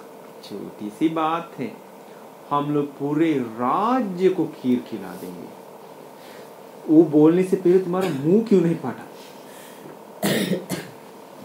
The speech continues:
"पूरे राज्य को खिला देंगे।" तो तुम, मैं, दहेज लेके आए मेरा घर पे, हैं? तुम्हारा क्या लाया? जो दहेज लाया, उससे जाके बांट दो। तेरी,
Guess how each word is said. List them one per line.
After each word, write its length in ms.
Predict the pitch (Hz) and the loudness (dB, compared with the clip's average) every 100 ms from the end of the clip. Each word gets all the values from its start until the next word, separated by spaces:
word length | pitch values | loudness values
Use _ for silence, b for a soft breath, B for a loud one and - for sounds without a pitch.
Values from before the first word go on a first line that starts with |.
| - | -4
"पूरे 200 | 139 160 | 6 6
राज्य 300 | 175 170 160 | 6 2 0
को 120 | 160 156 | -2 0
खिला 260 | 151 127 | 2 2
देंगे।" 240 | 120 113 107 - - - 156 | 2 -2 -4 -8 -20 -14 -12
तो 60 | |
तुम, 220 | 151 165 175 165 147 143 | -2 0 0 -2 -2 0
मैं, 840 | 139 131 123 117 110 107 107 123 | 2 2 0 0 -4 -6 -6 -4
दहेज 280 | 131 143 143 | 0 0 4
लेके 280 | 170 180 262 | 4 4 4
आए 80 | |
मेरा 180 | 254 226 | 4 2
घर 240 | 190 170 190 | 0 -2 0
पे, 260 | 151 - - - - - - - - - | -2 -2 -8 -20 -20 -20 -20 -20 -20 -4
हैं? 320 | 127 190 254 - - - - - - - | 0 2 0 -4 -18 -20 -20 -20 -20 -4
तुम्हारा 220 | 160 190 | 0 2
क्या 300 | 185 196 214 | 0 2 4
लाया? 280 | 302 160 113 - - - | 4 2 0 -4 -14 4
जो 200 | 151 185 | 8 10
दहेज 360 | 151 160 185 202 | 8 4 4 6
लाया, 140 | 202 | 6
उससे 240 | 196 226 | 6 2
जाके 240 | 202 208 190 | 2 0 2
बांट 240 | 180 147 | 2 2
दो। 180 | 113 98 - - - - - - - - - - - - - - - - - - - - - | 0 -4 -8 -20 -20 -20 -20 -20 -20 -20 -20 -20 -20 -20 -20 -20 -20 -20 -20 -20 -20 -12 0
तेरी, 400 | 131 120 113 | 2 2 0